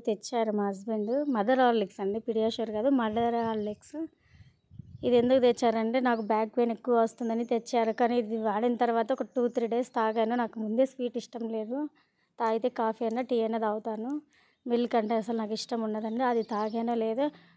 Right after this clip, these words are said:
టూ టీ డేస్కి వెంటనే నాకైతే కాఫ్ అయితే వచ్చేసింది.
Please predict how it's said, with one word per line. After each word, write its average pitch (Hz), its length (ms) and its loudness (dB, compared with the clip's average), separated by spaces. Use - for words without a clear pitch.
టూ 247 60 0
టీ 247 80 2
డేస్కి 247 400 2
వెంటనే 233 340 -2
నాకైతే 226 440 -2
కాఫ్ 233 220 -2
అయితే 220 220 0
వచ్చేసింది. 220 540 -4